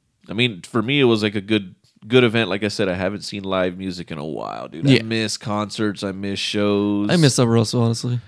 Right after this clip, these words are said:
Speaker 1: Yeah.
Speaker 2: Hopefully they do have it next year.
Speaker 1: Hopefully, hopefully. And it was also, again, for my other hobby, it was good training for Koro. So, it was a good day. It was a good day.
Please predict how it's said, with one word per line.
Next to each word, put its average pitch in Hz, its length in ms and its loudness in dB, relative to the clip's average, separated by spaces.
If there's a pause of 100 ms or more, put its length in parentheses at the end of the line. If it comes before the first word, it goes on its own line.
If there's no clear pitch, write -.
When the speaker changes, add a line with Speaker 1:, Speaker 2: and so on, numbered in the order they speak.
(260)
Speaker 1:
Yeah. 123 840 4
Speaker 2:
Hopefully 156 320 4
they 127 140 4
do 117 140 2
have 117 160 6
it 117 80 4
next 117 240 0
year. 139 200 0 (160)
Speaker 1:
Hopefully, 110 560 -2
hopefully. 117 600 -2 (720)
And 113 380 2
it 120 80 4
was 117 160 4
also, 110 480 6
again, 101 340 0
for 104 140 -6
my 98 440 -2 (380)
other 101 260 0
hobby, 98 320 2
it 104 40 4
was 107 200 2
good 110 220 4
training 98 360 -2
for 92 140 -12
Koro. 90 480 -2 (1600)
So, 90 400 -6 (420)
it - 60 -2
was 156 120 -2
a 147 40 -18
good 170 140 2
day. 101 340 2
It - 40 -18
was 113 140 -6
a 117 60 -6
good 107 160 -2
day. 85 240 -6